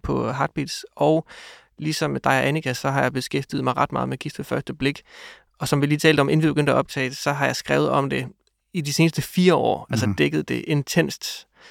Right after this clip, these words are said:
Speaker 1: Øh, så det er en meget stor ære for mig at være med til at tale om det her. Det er noget, øh, jeg brænder for.
Speaker 2: Vi kunne ikke have haft en bedre vikar, vil jeg sige. Du er simpelthen også lige blevet gift.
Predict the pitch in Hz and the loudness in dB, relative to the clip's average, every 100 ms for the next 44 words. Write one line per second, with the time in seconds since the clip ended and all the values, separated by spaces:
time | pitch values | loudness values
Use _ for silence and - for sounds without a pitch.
0 | - - _ - 127 123 131 139 135 127 | -20 -20 _ -6 -6 -4 -4 -2 0 0
1 | 120 120 151 - 165 151 131 156 - 139 | 0 0 -2 -2 -2 -2 -2 -4 -6 -6
2 | 143 135 131 127 175 - - 147 - - | -6 -2 0 0 -4 -8 -8 -8 -8 -8
3 | 147 151 139 147 143 139 - 143 143 151 | -8 -8 -8 -8 -8 -8 -6 -4 -4 -4
4 | 135 120 113 107 131 139 143 143 143 _ | -6 -8 -8 -8 -6 -6 -8 -10 -14 _
5 | _ - 120 120 - 156 - 151 - 160 | _ -12 0 0 4 4 4 -2 -2 -4
6 | - - 143 123 117 _ _ - 139 143 | -6 -2 2 2 0 _ _ 6 10 10
7 | 143 131 101 95 107 110 110 123 151 139 | 8 4 2 4 2 0 -2 -2 0 0
8 | 143 143 139 147 147 - - | 0 -2 0 2 2 0 -4